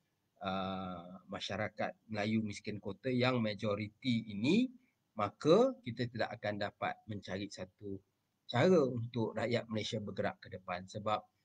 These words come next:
negara kita, uh, majoritinya tinggal di bandar, majoritinya orang Melayu,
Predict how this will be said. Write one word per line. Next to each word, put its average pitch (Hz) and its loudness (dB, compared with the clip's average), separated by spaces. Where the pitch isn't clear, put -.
negara 107 2
kita, 135 2
uh, 95 -2
majoritinya 123 -2
tinggal 104 0
di 98 -4
bandar, 123 2
majoritinya 110 2
orang 101 0
Melayu, 95 -2